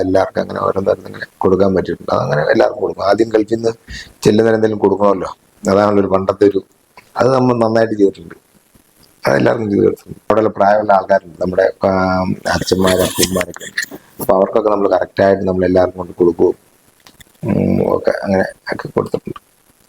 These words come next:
ആ, അവരെല്ലാം ആ കാര്യത്തിൽ നമുക്ക് നല്ലൊരു, എന്താ പറയുക, നല്ലൊരു ഗുരുത്വം എന്ന് പറയുന്നുണ്ട്, അതുണ്ട് അവിടെയുള്ള ചെയ്തിട്ടുണ്ട്. ഇപ്പം നമ്മൾ ഇതിനകത്ത് ഇറങ്ങി നിൽക്കുക, ഇനിയിപ്പോൾ നമുക്ക് ഇതിൻ്റെ അകത്ത് നമുക്ക് രക്ഷപ്പെടാൻ പറ്റത്തില്ല. ഇത് നമ്മളിങ്ങനെ ഓരോ കാര്യങ്ങളിങ്ങനെ, ഏ, വന്നുകൊണ്ടേയിരിക്കും, നമ്മളത്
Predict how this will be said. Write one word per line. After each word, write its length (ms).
ആ, 20
അവരെല്ലാം 440
ആ 100
കാര്യത്തിൽ 240
നമുക്ക് 200
നല്ലൊരു, 320
എന്താ 160
പറയുക, 160
നല്ലൊരു 220
ഗുരുത്വം 380
എന്ന് 140
പറയുന്നുണ്ട്, 440
അതുണ്ട് 300
അവിടെയുള്ള 300
ചെയ്തിട്ടുണ്ട്. 320
ഇപ്പം 140
നമ്മൾ 180
ഇതിനകത്ത് 280
ഇറങ്ങി 200
നിൽക്കുക, 240
ഇനിയിപ്പോൾ 260
നമുക്ക് 220
ഇതിൻ്റെ 160
അകത്ത് 220
നമുക്ക് 240
രക്ഷപ്പെടാൻ 360
പറ്റത്തില്ല. 400
ഇത് 120
നമ്മളിങ്ങനെ 340
ഓരോ 240
കാര്യങ്ങളിങ്ങനെ, 400
ഏ, 40
വന്നുകൊണ്ടേയിരിക്കും, 640
നമ്മളത് 240